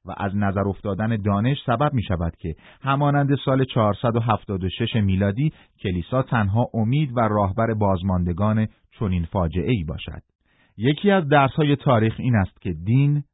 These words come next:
سخت جان است و پس از مرگ به عادت خود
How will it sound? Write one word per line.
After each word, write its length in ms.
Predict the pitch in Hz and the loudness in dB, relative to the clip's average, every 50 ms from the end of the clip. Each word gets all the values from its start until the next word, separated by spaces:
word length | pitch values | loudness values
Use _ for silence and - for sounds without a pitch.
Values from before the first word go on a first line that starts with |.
| _ _ _ _ - | _ _ _ _ -2
سخت 360 | - 98 95 87 85 - - - - 101 90 | 0 0 0 0 -2 -6 -12 -16 -18 -10 -2
جان 220 | 113 127 123 107 98 | 0 2 2 2 2
است 340 | 90 85 80 - - _ _ _ _ _ _ _ _ _ _ - 85 | 0 0 -2 -4 -8 _ _ _ _ _ _ _ _ _ _ -12 -8
و 140 | 85 82 85 | -6 -6 -4
پس 280 | - 120 117 117 - | -4 -4 -4 -2 0
از 160 | 135 123 110 113 | 0 0 2 2
مرگ 480 | 113 117 120 131 135 139 135 120 120 - _ _ _ _ | 2 2 2 2 2 0 -2 -6 -8 -12 _ _ _ _
به 160 | 104 110 117 - - - | -8 -8 -8 -6 -6 -4
عادت 440 | 110 113 110 110 135 143 - 147 | -2 -2 0 0 -2 -2 -2 -2
خود 240 | 131 - - 123 117 | -4 0 0 0 0